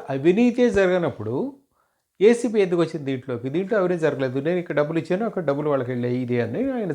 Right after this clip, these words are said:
చాలాసేపు, I think he spoke around one hour. బాగుంది. అవినీతి జరగలేదు,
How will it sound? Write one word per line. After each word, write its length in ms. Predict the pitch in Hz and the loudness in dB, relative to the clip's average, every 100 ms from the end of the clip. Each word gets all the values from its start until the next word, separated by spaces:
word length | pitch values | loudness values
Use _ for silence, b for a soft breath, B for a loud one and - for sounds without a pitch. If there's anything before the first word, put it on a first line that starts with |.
| 151 | 2
చాలాసేపు, 480 | 156 139 143 113 - b b b 139 | 2 0 -4 -6 -14 b b b -8
I 60 | |
think 320 | 135 151 120 101 | -6 -4 -6 -8
he 260 | 110 117 156 | -12 -10 -10
spoke 380 | 143 165 151 147 | -2 0 0 0
around 320 | 127 117 101 | 0 -2 -8
one 360 | - _ 127 117 | -12 _ -4 -2
hour. 180 | 110 117 - - _ _ - | -2 -6 -12 -20 _ _ -6
బాగుంది. 280 | 123 104 - _ _ _ _ _ _ _ _ _ _ _ _ _ _ _ _ _ _ | -4 -4 -6 _ _ _ _ _ _ _ _ _ _ _ _ _ _ _ _ _ _
అవినీతి 440 | 131 165 220 254 208 | 2 4 4 2 2
జరగలేదు, 680 | 143 139 131 113 104 208 | 2 4 0 -2 -4 -8